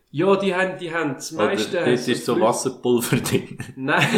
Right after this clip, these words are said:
Speaker 2: <laughs> Wo man dann mit Wasser
Speaker 1: das
Speaker 2: kann
Speaker 1: ist,
Speaker 2: zu Wasser
Speaker 1: ich
Speaker 2: machen.
Speaker 1: glaub, die tun das so dort einfüllen, weil das Wasser im Weltraum ist ja, würde ja sonst überall rumfliegen.
Speaker 2: <laughs> Ja, gut. Wie alles.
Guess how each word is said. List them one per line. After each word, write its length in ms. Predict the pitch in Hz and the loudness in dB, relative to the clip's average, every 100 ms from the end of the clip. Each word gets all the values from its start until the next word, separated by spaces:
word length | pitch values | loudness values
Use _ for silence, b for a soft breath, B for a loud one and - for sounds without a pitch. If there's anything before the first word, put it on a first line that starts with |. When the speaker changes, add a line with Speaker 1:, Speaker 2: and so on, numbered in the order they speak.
| - | 4
Speaker 2:
<laughs> 0 | |
Wo 160 | 123 120 | 6 6
man 100 | 104 | 6
dann 140 | 117 | 4
mit 140 | 113 107 | 4 4
Wasser 220 | 123 165 | 2 2
Speaker 1:
das 100 | 170 | 2
Speaker 2:
kann 80 | 151 | 2
Speaker 1:
ist, 100 | - | 2
Speaker 2:
zu 120 | 120 | 2
Wasser 260 | 107 - - | 0 0 -2
Speaker 1:
ich 80 | 190 | -2
Speaker 2:
machen. 40 | 185 | 0
Speaker 1:
glaub, 120 | 180 185 | 0 0
die 80 | |
tun 180 | 185 175 | -4 -4
das 200 | 170 156 | -6 -8
so 100 | - | -6
dort 180 | 147 143 | -4 -4
einfüllen, 480 | - 185 185 180 151 | -4 -4 -2 -2 0
weil 220 | 143 135 | -2 -4
das 160 | 131 - | -6 -2
Wasser 340 | 165 160 156 | -2 -2 -6
im 160 | 143 131 | -6 -4
Weltraum 720 | 143 151 - 143 120 110 - _ _ _ _ | -4 -4 -4 -4 -6 -10 -18 _ _ _ _
ist 240 | 127 131 135 | -14 -10 -6
ja, 100 | 127 117 104 - _ _ _ - | -4 -6 -8 -16 _ _ _ -6
würde 200 | 127 123 | -4 -2
ja 40 | |
sonst 180 | 123 120 | -4 -2
überall 380 | 170 147 147 147 | -2 2 2 2
rumfliegen. 600 | 143 139 135 127 123 - _ _ _ _ _ - | 0 -4 -6 -8 -8 -16 _ _ _ _ _ -14
Speaker 2:
<laughs> 580 | - 143 143 117 - - | -6 -4 -4 -6 -8 -10
Ja, 320 | 92 92 90 87 | -4 -2 -2 -4
gut. 200 | - 101 - B B B _ | -2 -4 -4 B B B _
Wie 140 | - 95 | -4 -2
alles. 440 | 90 117 87 - | 0 -2 -4 -10